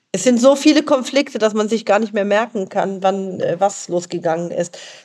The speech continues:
Trotzdem habe ich die Hilfsbereitschaft auf allen Ebenen immer wieder gesehen und ein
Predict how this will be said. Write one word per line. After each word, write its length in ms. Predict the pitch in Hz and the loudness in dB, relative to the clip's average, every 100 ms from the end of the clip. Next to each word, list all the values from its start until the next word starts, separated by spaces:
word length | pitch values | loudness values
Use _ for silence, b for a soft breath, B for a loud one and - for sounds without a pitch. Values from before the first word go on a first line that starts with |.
| B | B
Trotzdem 400 | 220 214 269 214 | -2 0 0 0
habe 240 | 208 - | 0 -2
ich 200 | 196 196 | -4 -4
die 280 | - 185 180 | -6 -6 -6
Hilfsbereitschaft 1120 | 170 226 294 - 311 226 214 214 - 214 214 | 0 0 0 -2 0 2 2 2 0 0 0
auf 220 | 175 175 - | -2 -2 0
allen 440 | 208 233 247 233 | 2 2 2 0
Ebenen 440 | 220 208 190 185 180 | 0 -2 0 -4 -2
immer 400 | 196 214 208 190 | 0 2 2 2
wieder 260 | 175 175 165 | 0 0 0
gesehen 540 | 160 151 151 147 151 | 0 -4 -2 -2 -2
und 240 | 151 180 175 | -4 -6 -2
ein 260 | 175 175 | -2 -2